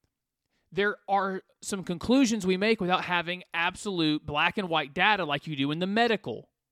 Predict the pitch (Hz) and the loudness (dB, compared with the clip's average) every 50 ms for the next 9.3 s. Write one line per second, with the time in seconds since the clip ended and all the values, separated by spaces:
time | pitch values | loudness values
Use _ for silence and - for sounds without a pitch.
0 | _ _ _ - - 143 120 107 104 - - - - - - - - _ _ _ | _ _ _ -6 -4 -4 -4 -4 -6 -10 -18 -20 -18 -18 -18 -20 -20 _ _ _
1 | _ _ _ _ _ _ _ _ _ _ _ _ _ _ _ _ _ _ _ _ | _ _ _ _ _ _ _ _ _ _ _ _ _ _ _ _ _ _ _ _
2 | - 190 - - 285 285 226 202 185 190 285 254 170 143 143 196 233 - _ _ | -10 -10 -8 -6 -2 -2 -2 -2 0 0 0 0 2 0 0 0 -2 -4 _ _
3 | _ _ _ _ _ _ _ _ _ _ _ _ _ _ _ _ _ _ _ _ | _ _ _ _ _ _ _ _ _ _ _ _ _ _ _ _ _ _ _ _
4 | _ _ _ _ _ _ _ _ _ - 180 190 - _ _ - 190 202 208 208 | _ _ _ _ _ _ _ _ _ -2 -2 -2 -4 _ _ -2 0 2 2 0
5 | 196 190 202 208 208 190 185 180 170 156 151 - - - 196 185 185 180 - 170 | 0 2 2 4 6 6 6 4 2 0 -4 -8 -4 0 2 2 2 2 0 -2
6 | 147 165 160 160 147 139 147 214 269 247 160 143 160 - - - - - - _ | 0 2 2 4 2 2 0 0 2 2 2 0 -2 -4 -8 -12 -14 -16 -18 _
7 | _ _ _ _ _ _ _ _ _ _ _ _ _ _ _ _ _ _ _ _ | _ _ _ _ _ _ _ _ _ _ _ _ _ _ _ _ _ _ _ _
8 | _ _ - - - - 220 214 208 208 214 214 196 226 226 247 226 247 254 240 | _ _ -20 -16 -12 -6 -2 0 2 2 4 6 6 8 8 8 8 6 4 4
9 | 170 123 113 - - - | 2 -2 -4 -6 -8 -10